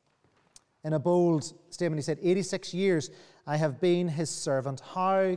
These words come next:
can I blaspheme my king who saved me?" Polycarp, right to the very end,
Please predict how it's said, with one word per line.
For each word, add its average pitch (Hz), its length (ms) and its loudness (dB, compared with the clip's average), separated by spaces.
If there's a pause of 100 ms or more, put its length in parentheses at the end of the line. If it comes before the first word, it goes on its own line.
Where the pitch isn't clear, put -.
can 165 240 -6
I 151 160 -2
blaspheme 156 920 -4
my 127 140 -4 (120)
king 135 460 -10 (540)
who 123 100 -10
saved 107 440 -14
me?" 107 180 -18 (1900)
Polycarp, 143 580 -4
right 135 360 -8
to 151 100 -16
the 143 100 -8
very 131 320 -6
end, 110 380 -12